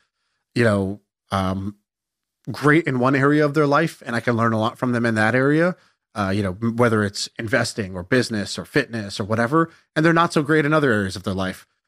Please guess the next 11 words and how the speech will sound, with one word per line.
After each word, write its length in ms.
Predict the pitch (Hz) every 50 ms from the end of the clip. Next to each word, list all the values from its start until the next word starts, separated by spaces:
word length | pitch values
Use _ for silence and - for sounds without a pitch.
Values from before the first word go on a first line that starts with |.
| _ _ _ -
Rather 340 | 120 127 139 147 147 156
than 220 | 131 139 135 123 117
sit 180 | - 143 117
there 140 | - 127 113
and 100 | 107 107
judge 300 | 104 113 107 107 101 101
them, 320 | 110 104 95 95 98 95 - _ _ _ _ _ -
I 80 | - 101
just 260 | 98 - 131 120 -
try 200 | - - 113 110
to, 540 | 101 - 107 104 98 95 95 92 92 90